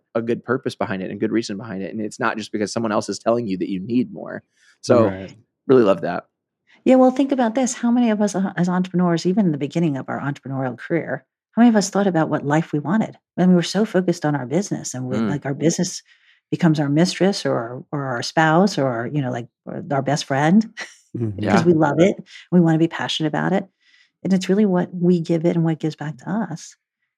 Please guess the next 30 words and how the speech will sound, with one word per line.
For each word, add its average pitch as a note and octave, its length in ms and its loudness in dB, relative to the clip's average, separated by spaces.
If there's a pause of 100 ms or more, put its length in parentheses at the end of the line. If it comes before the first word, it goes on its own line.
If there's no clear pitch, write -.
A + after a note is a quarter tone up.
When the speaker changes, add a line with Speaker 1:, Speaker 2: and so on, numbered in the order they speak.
(120)
Speaker 3:
And F#3 180 4
none G#3+ 180 4
of F4+ 100 0
us F#3+ 160 -2
really D#3+ 160 0
think G3+ 240 -4
about, E3 180 2
at D3 80 -2
least E3 260 -4
in C#3+ 40 -8
the B2+ 120 -8
beginning, E3 320 0
maybe F3 200 6
not D#3 140 6
even D3 180 2
the C3+ 60 -2
middle, D3 380 -2 (220)
what D#3+ 180 4
is G3+ 120 4
it G#3 120 2
we G#3 120 2
want G3 180 2
from F#3 140 0
life? G3 180 0
What G3+ 140 2
is B3+ 140 0
this A#3+ 140 -2
business G3+ 360 -2
giving F3 360 0
us? - 320 -14